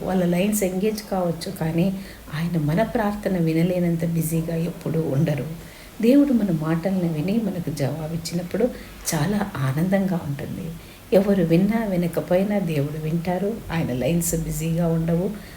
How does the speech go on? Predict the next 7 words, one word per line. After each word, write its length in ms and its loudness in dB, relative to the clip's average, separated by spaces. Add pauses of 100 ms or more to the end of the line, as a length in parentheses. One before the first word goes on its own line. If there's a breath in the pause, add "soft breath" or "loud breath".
(120 loud breath)
ఆయన 200 4
ప్రతి 460 2
ఒక్కరికి 640 0
కూడా 260 0
ఖచ్చితంగా 680 -4
జవాబిస్తారు. 1040 -8 (640 loud breath)
కాబట్టి 500 0